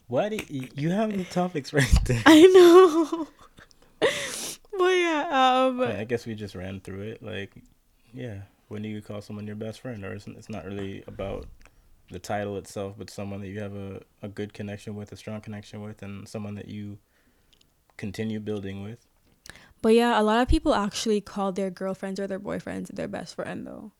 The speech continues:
Speaker 1: Yeah, it depends
Speaker 2: Like,
Speaker 1: on
Speaker 2: which
Speaker 1: your
Speaker 2: is,
Speaker 1: definition.
Speaker 2: which is a good thing. I mean, it's a good thing 'cause, like, um, I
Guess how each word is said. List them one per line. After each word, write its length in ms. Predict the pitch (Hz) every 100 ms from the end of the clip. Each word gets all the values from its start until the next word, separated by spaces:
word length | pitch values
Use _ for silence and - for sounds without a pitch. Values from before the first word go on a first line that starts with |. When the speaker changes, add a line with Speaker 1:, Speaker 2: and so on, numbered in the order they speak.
| _
Speaker 1:
Yeah, 140 | 156 117
it 200 | - 143
depends 300 | 202 190 143
Speaker 2:
Like, 60 |
Speaker 1:
on 60 | 131
Speaker 2:
which 140 | 220 247
Speaker 1:
your 80 |
Speaker 2:
is, 100 | 220
Speaker 1:
definition. 420 | 180 135 90 190 185
Speaker 2:
which 140 | 185
is 80 | 175
a 80 | 170
good 240 | 214 208
thing. 500 | 269 247 180 185 208 -
I 60 | 190
mean, 80 | 190
it's 100 | 196
a 60 |
good 180 | 208 247
thing 180 | 226 175
'cause, 140 | 180
like, 280 | 180 170 - - - - _ _ _ -
um, 540 | 185 175 175 175 170 - _ _
I 60 | -